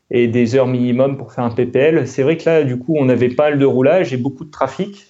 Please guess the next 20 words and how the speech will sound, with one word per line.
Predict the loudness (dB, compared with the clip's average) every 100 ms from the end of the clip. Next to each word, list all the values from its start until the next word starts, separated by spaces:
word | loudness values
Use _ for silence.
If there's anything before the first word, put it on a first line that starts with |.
| _ _ _ -10
Donc, | -4 -2 -4 0
euh, | 2 2
il | 2
faut | -2
pas | 0 -2
s'étonner | -2 -2 0 2 2
si | -2 -6 -2
les | 2
élèves | 2
sont | 2 -2
sur | -6 -6
une | -4
grosse | -4 -2
plateforme | -4 -2 0 0 0
à |
ce | -2
que | 0
la | 0
formation | -2 -2 -2 -2 -6
prenne | -4 -4